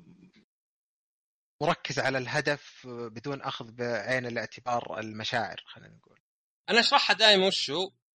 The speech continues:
Speaker 2: البراغماتي ولا شيء اللي ما عنده مبادئ. شلون ما عنده مبادئ؟ مو ما عنده مبادئ أبد. المبادئ وش معناها؟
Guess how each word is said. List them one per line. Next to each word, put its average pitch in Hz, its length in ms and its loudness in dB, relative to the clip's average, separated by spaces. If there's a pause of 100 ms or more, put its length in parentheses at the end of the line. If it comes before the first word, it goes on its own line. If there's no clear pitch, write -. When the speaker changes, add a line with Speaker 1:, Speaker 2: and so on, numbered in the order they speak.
(580)
Speaker 2:
البراغماتي 160 920 2
ولا 143 120 -4
شيء 175 480 0
اللي 139 120 -4
ما 147 120 10
عنده 131 200 6
مبادئ. 107 420 -4 (760)
شلون 202 180 8
ما 180 60 8
عنده 160 160 4
مبادئ؟ 131 280 4
مو 143 120 4
ما 170 120 4
عنده 156 160 2
مبادئ 131 260 2
أبد. 123 180 -2 (200)
المبادئ 175 300 6
وش 175 140 0
معناها؟ 139 440 2